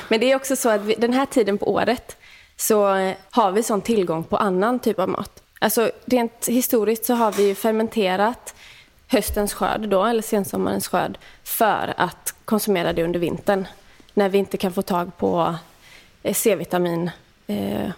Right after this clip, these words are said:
och färska grönsaker. För, för att fermentera är ju ett sätt att liksom, eh, behålla färska grönsaker och sätta utropstecken <laughs> efter alla nyttigheter för att kunna konsumera det på vintern. Annars har vi liksom dött av brister,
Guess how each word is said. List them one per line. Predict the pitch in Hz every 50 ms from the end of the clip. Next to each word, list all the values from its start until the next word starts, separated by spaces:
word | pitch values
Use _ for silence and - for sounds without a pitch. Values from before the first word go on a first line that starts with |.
| _ _ -
och | - 208 190 180 180 180 175 190 190
färska | - 214 202 - - 180
grönsaker. | 190 190 190 185 185 180 - - 180 - 208 214 202 - - - - - - - - -
För, | - 233 220 196
för | 214 - 226 214 - -
att | 220 - -
fermentera | - - 247 233 233 233 226 233 214 185 180 214 226
är | 208 190
ju | 180
ett | 180 -
sätt | - 196 185 - -
att | - 185 - - - - - - - - - - - - - - - _ -
liksom, | - 202 196 - - 202 185 180 180 180 180 180
eh, | 180 180 180 180 - -
behålla | 220 202 214 214 208 226 220 190 185 185 185 202 208
färska | 208 - 240 226 - - - - - 185
grönsaker | 185 202 202 190 180 180 - 175 170 175 - - 214 226 247 269 254 - - - - -
och | - 208 196 180 - - - - - - - - - - - -
sätta | - - - 214 - - - -
utropstecken | 240 226 - 202 185 - - - 254 226 - - 262 294 269 233 233 226 -
<laughs> |
efter | - 208 - - 220
alla | - 233 214 196 190
nyttigheter | 202 220 220 - - 196 202 170 180 - 202 220 247 226 - - - - - - - _ _ _ -
för | - - 202
att | 185 185 -
kunna | 196 185 180
konsumera | 180 190 185 - 196 185 180 185
det | 190 185
på | - 196
vintern. | 185 185 180 185 170 - - 220 214 196 - - - - _ -
Annars | - 233 214 202 190 -
har | 214 214
vi | 233 285 302
liksom | 285 226 - - - 180 180
dött | 208 277 - - - - -
av | - - 190
brister, | 196 220 233 - - - - - - 254 240 240 240